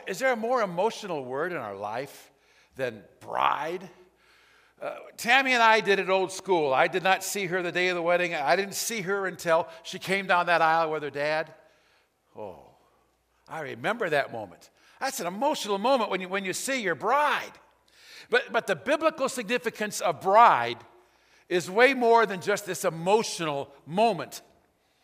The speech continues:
And it, it, that does raise the question, why are we called the bride? Ah, you girls are comfortable with that, but guys, you really wanna be called a bride? I don't, I don't wanna be a bride.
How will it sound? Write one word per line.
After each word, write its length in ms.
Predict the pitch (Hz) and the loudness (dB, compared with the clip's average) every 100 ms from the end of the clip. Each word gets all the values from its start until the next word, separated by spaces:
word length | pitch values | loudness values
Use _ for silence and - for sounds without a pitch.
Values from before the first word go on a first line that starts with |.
| _ _ _ _ _ _ _ _ - | _ _ _ _ _ _ _ _ -10
And 140 | 190 | -6
it, 180 | 233 - | -6 -6
it, 200 | 262 - | -10 -4
that 180 | 277 277 | -4 0
does 240 | 294 226 | -2 -2
raise 220 | 226 247 180 | -4 -4 -6
the 100 | - | -10
question, 480 | - 254 - 131 113 _ _ _ _ _ _ _ | -10 -10 -10 -16 -20 _ _ _ _ _ _ _
why 200 | 320 403 | -2 0
are 60 | 359 | -2
we 100 | 349 | -4
called 300 | 277 320 190 | -4 -4 -6
the 40 | |
bride? 560 | - 147 208 127 87 - _ _ _ _ _ _ _ | -6 -4 -4 -8 -12 -18 _ _ _ _ _ _ _
Ah, 100 | 233 | -2
you 180 | 269 226 | -2 -2
girls 380 | 160 254 330 190 | 2 4 4 0
are 60 | |
comfortable 400 | - 180 170 143 | -6 -6 -6 -4
with 140 | 143 143 | -4 0
that, 280 | 156 185 156 | 0 0 -6
but 140 | - | -4
guys, 560 | 214 277 330 320 - - _ _ _ _ _ _ _ _ | 0 2 0 -2 -10 -16 _ _ _ _ _ _ _ _
you 120 | 151 | -8
really 160 | 254 359 | -4 -2
wanna 180 | 349 339 | 0 -2
be 80 | |
called 240 | 339 269 320 | -4 -4 -4
a 60 | |
bride? 400 | 277 269 285 320 - _ _ _ _ _ _ - | -2 -4 -4 -8 -14 _ _ _ _ _ _ -6
I 120 | - | -2
don't, 100 | 233 | -2
I 240 | 180 113 185 | -2 -2 0
don't 80 | |
wanna 160 | 277 190 | 0 0
be 80 | 127 | -4
a 60 | |
bride. 400 | 95 87 90 - | -10 -10 -10 -10